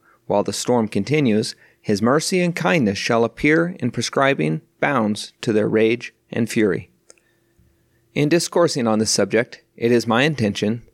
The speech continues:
through the assistance of divine grace, one, to point out to you in some particulars how the wrath of man praises God.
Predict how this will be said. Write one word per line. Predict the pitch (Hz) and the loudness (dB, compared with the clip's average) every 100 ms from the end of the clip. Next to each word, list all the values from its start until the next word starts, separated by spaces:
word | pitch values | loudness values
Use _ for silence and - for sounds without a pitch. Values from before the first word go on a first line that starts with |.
| _ _ | _ _
through | - 131 | -2 2
the | 135 | 2
assistance | 165 - 104 - 104 - | 2 2 -2 -2 -2 -2
of | 98 | -4
divine | 107 107 110 113 | -2 0 0 2
grace, | 110 98 123 - - _ _ _ - | 2 2 -2 -8 -16 _ _ _ -4
one, | 110 131 107 139 - _ _ - | 0 2 0 -4 -12 _ _ -12
to | - | -6
point | 185 185 | -2 0
out | 170 170 | 0 -2
to | - | 0
you | 147 | 2
in | 147 | 2
some | 143 151 170 | -2 -2 -2
particulars | - 117 - 104 107 - - _ _ | -2 -4 0 0 0 -2 -8 _ _
how | - 135 143 | -2 0 0
the | 98 98 | 0 0
wrath | 101 104 - | 0 0 -4
of | 147 | -6
man | 107 98 101 | -4 -4 -4
praises | 107 98 101 101 | -2 -2 -2 -2
God. | 135 113 101 | -2 -2 -4